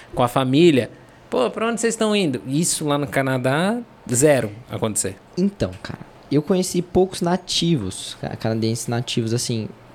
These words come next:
Speaker 2: porque é até estranho, né? Mas o Canadá é um país muito procurado pra, pra imigração,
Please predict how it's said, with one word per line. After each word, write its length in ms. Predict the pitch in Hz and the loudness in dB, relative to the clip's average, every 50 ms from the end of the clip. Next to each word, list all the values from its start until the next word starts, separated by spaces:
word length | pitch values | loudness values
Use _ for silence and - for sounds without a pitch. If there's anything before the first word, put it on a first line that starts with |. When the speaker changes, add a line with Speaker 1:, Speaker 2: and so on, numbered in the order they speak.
| - - - - | -20 -20 -10 -2
Speaker 2:
porque 260 | - 185 190 185 - 156 | 2 2 4 4 4 4
é 60 | 139 | 4
até 160 | 143 - 165 | 4 2 0
estranho, 520 | 320 302 - - - - 120 117 113 107 | -4 -4 -8 -6 -4 -2 -2 0 0 0
né? 140 | 104 104 110 - - - - - - - - - | -2 -2 -4 -6 -10 -16 -20 -20 -20 -18 -8 -2
Mas 300 | 127 131 131 131 - - - - | 0 0 2 0 0 -4 -6 -6
o 60 | 139 | -4
Canadá 280 | - 160 160 165 160 160 | -2 -2 0 2 2 4
é 60 | 165 | 4
um 60 | 170 165 | 4 4
país 340 | - 160 160 170 165 151 | 4 4 4 4 2 2
muito 340 | 151 156 156 165 185 - 190 - - - - | 2 2 2 2 2 0 -2 -2 -4 -2 2
procurado 720 | 170 175 175 - - 151 135 127 131 131 165 208 190 151 | 4 4 4 4 4 4 6 6 6 4 4 4 2 2
pra, 460 | 131 - - 127 123 120 117 117 110 | 0 0 0 0 2 2 2 0 0
pra 120 | 110 120 123 | 0 0 0
imigração, 840 | 120 120 117 113 110 113 113 - - - 120 135 165 202 202 151 | 0 0 0 2 0 0 0 -2 -2 -2 0 0 0 2 0 0